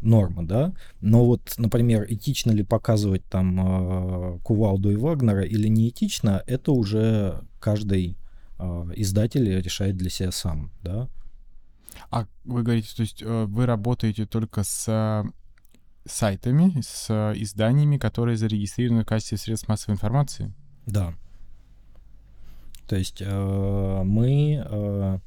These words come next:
Speaker 1: не работаем с какими-то там мелкими блогерами, там, у которых пять тысяч человек, да, и, э, поэтому у нас, э, за счет этого выдерживается общее качество материалов в системе,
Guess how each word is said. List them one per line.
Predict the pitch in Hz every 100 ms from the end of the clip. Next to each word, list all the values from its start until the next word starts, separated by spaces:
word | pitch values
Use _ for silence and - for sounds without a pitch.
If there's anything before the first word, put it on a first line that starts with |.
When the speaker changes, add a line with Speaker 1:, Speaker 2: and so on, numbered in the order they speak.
| - - - - - -
Speaker 1:
не | - 104 104 123
работаем | 123 135 147 107 98
с |
какими-то | - - 104 -
там | 90 90
мелкими | 113 107 90 85
блогерами, | 82 98 107 101 95 92 90
там, | 90
у | 85
которых | 87 - 85 - - - - - - - - - -
пять | 92 -
тысяч | - 87 -
человек, | - 90 90 90 85
да, | 87 98 120 139 - - -
и, | - 95 95 95 95
э, | 92 92 92 92 90 90 -
поэтому | 95 104 110 107 101 98 - - - -
у | 95
нас, | 101 101 - - -
э, | - 95 95 92 85 78 -
за | 95 101
счет | - 160 165
этого | 180 170 104 92 90
выдерживается | 104 90 113 139 139 131 - 113 101 -
общее | 104 104 - 101
качество | - 95 - - 104 101 98 95 92 90 87
материалов | 101 101 - 92 92 92
в | -
системе, | 104 - 104 80